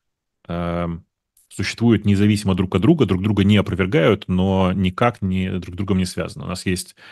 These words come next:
эм, все, что касается теории относительности,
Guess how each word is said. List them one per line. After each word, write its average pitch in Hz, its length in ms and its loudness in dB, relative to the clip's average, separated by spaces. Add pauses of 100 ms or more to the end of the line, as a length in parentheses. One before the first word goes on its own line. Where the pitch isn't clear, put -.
(260)
эм, 87 800 -4 (1000)
все, 95 280 -2
что 87 360 -6
касается 85 1000 -6
теории 87 200 -4
относительности, 135 760 -4